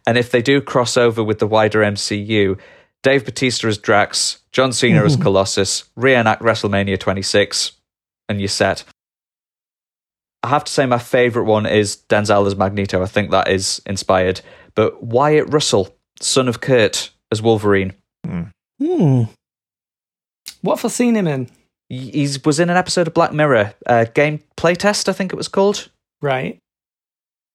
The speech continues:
Speaker 1: You might recognise him if you see him.
Speaker 3: 'Cause he looks like Kurt Russell.
Speaker 1: What else has Wyatt Russell been in?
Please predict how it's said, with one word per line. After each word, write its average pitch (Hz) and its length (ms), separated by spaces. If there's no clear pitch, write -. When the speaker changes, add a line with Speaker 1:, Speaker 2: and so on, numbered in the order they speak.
Speaker 1:
You 156 160
might 170 260
recognise 185 480
him 170 80
if 170 120
you 165 60
see 160 200
him. 107 160
Speaker 3:
'Cause 147 180
he 147 80
looks 127 240
like 123 160
Kurt 123 180
Russell. 110 320
Speaker 1:
What 143 120
else 147 180
has 135 140
Wyatt 123 240
Russell 107 260
been 98 240
in? 95 180